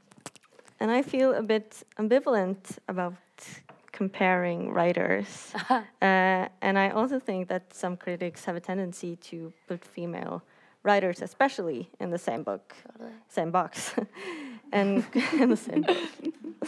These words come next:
Speaker 1: Uh, and compare, compare them without really paying attention to, uh, what makes each writer unique. Um, but I still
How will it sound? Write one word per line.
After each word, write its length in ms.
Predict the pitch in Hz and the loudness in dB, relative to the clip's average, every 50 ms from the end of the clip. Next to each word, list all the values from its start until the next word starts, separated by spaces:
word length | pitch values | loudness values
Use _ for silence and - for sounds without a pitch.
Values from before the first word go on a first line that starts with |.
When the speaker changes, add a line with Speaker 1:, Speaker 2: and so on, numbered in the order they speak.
| - - - - - - - - - - - - - - | -10 -10 -14 -14 -16 -18 -20 -20 -20 -20 -20 -20 -16 -2
Speaker 1:
Uh, 40 | - | 2
and 760 | 214 214 208 208 202 - - 208 208 202 208 208 208 202 208 | 2 4 4 4 2 0 0 2 2 2 2 0 0 -4 -2
compare, 580 | - 220 214 214 247 269 277 262 - 117 107 - | -2 0 2 2 2 2 2 2 0 -4 -6 -4
compare 320 | - 247 226 226 294 302 320 | -2 -2 0 4 4 4 4
them 340 | 240 202 185 180 185 185 196 | 4 4 2 2 -2 -4 -4
without 260 | 185 175 180 175 - - | -2 0 0 0 0 -2
really 260 | 180 180 175 175 175 | -4 -2 -2 -2 -4
paying 300 | 175 - 190 175 175 175 | -4 -4 -4 -4 -2 -4
attention 680 | 170 - - 185 175 180 - - 165 151 156 165 - - - | -6 -4 -4 -4 -4 -4 -6 -6 -6 -6 -6 -6 -8 -10 -12
to, 500 | - - 170 165 160 156 156 64 62 - - _ _ _ _ _ _ _ _ _ _ _ | -10 -8 -6 -6 -6 -6 -8 -10 -10 -12 -14 _ _ _ _ _ _ _ _ _ _ _
uh, 220 | - 170 165 165 | -4 -4 -4 -4
what 240 | - - - 160 - | -4 -6 -6 -8 -6
makes 240 | 165 165 160 - - | -8 -8 -8 -8 -12
each 180 | - - - - - - - _ _ _ _ _ | -12 -12 -12 -18 -18 -20 -20 _ _ _ _ _
writer 360 | 175 170 170 170 165 165 165 185 | -4 -4 -2 -2 -4 -4 -6 -6
unique. 460 | 190 190 190 226 269 226 220 - - _ _ _ _ _ _ _ 190 | -6 -2 0 0 0 0 -4 -8 -20 _ _ _ _ _ _ _ -6
Um, 520 | 190 180 180 180 180 180 180 180 180 185 - _ _ _ _ _ _ _ - _ - | -6 -6 -4 -6 -6 -6 -6 -8 -8 -10 -12 _ _ _ _ _ _ _ -20 _ -6
but 100 | 220 214 | -2 -2
I 60 | 214 | -2
still 460 | 214 - - 269 277 277 269 262 269 | -2 0 0 0 0 0 -2 -6 -10